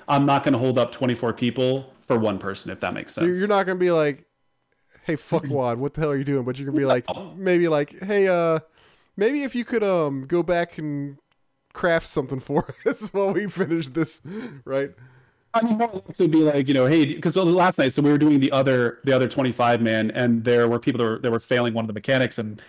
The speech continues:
Speaker 1: you know, I was just messaging him, just talking, like, "Hey, do you understand how this works? Like, you know, you, you messed this up this last time. Do you understand how the mechanics work? You know, do you need help?" You know, whatever it is, you know, kinda talk through with them. And if they can't figure it out, at the end of the day, I'll ask them to leave. I mean,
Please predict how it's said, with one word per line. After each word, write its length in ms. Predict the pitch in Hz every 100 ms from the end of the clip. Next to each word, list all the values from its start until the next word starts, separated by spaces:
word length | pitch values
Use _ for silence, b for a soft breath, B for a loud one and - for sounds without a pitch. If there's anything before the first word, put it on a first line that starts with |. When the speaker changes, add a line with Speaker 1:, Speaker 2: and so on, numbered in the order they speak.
| B 160
Speaker 1:
you 60 |
know, 200 | 131 139 -
I 80 | 143
was 100 | 131
just 60 | 117
messaging 360 | 117 120 117
him, 80 | 117
just 140 | 110 -
talking, 240 | 113 117
like, 140 | 113
"Hey, 180 | 139 143
do 160 | 123 -
you 120 | 127
understand 300 | 123 110 120
how 40 | 110
this 160 | 104
works? 360 | 147 143 131 -
Like, 240 | 117 110 b b _
you 100 | -
know, 160 | 117 120 131
you, 120 | 127 -
you 100 | 135
messed 220 | 131 127
this 180 | 123 -
up 140 | 131 127
this 100 | 131
last 220 | 123 -
time. 140 | 123
Do 60 | 117
you 60 | 120
understand 300 | 117 123 110
how 20 |
the 40 |
mechanics 540 | 104 113 110 110 104 147
work? 320 | 147 139 139
You 140 | 135 113
know, 80 | 107
do 160 | 110
you 80 | 113
need 300 | 110 107 -
help?" 460 | - 139 131 - _ _ -
You 100 | 139
know, 40 |
whatever 240 | 156 175 160
it 80 |
is, 140 | 120 107
you 60 |
know, 60 | 120
kinda 200 | 143 135
talk 240 | 143 127
through 100 | 139
with 80 | 127
them. 140 | 135 143
And 80 |
if 60 | 151
they 80 | 165
can't 180 | 185 175
figure 180 | 135
it 20 | 165
out, 160 | 151
at 60 | -
the 60 |
end 80 | 135
of 40 | 117
the 100 | 123
day, 300 | 131 107 -
I'll 120 | 120
ask 140 | 123 123
them 100 | 98
to 60 |
leave. 280 | 117 120 104
I 20 |
mean, 240 | 107 104